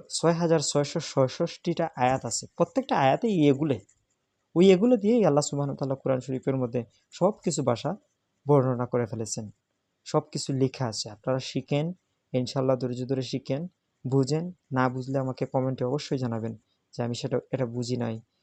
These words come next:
এটা এই উচ্চারণটা বু-, বুঝতে পারি নাই, সেটা যদি আরেকবার বুঝিয়ে দেন, আমি বারবার বলে আমি বুঝিয়ে দিব। প্রত্যেক দিন ইনশাআল্লাহ আমি আপনাদেরকে, আমি এই বিষয় নিয়ে আমি আলোচনা করব, আহ,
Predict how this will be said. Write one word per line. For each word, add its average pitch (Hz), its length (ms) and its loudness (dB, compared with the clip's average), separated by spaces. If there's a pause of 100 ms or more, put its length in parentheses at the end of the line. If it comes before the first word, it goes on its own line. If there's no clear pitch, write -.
(180)
এটা 123 180 -2 (120)
এই 127 180 0
উচ্চারণটা 123 440 -6 (460)
বু-, 120 300 -12
বুঝতে 123 300 -4
পারি 120 200 2
নাই, 120 180 -6 (380)
সেটা 131 240 -2
যদি 120 200 -4
আরেকবার 123 340 0
বুঝিয়ে 120 320 -4
দেন, 120 160 -6
আমি 156 200 0
বারবার 127 440 2
বলে 127 160 -2
আমি 110 200 -8
বুঝিয়ে 113 280 -6
দিব। 104 120 -8 (720)
প্রত্যেক 135 300 -2
দিন 175 200 0
ইনশাআল্লাহ 120 440 -4
আমি 113 160 -8
আপনাদেরকে, 117 460 -6 (460)
আমি 120 180 -2 (100)
এই 151 140 4 (360)
বিষয় 156 380 2
নিয়ে 107 200 -4 (400)
আমি 123 160 -2
আলোচনা 123 420 0
করব, 113 260 -8 (640)
আহ, 120 220 -2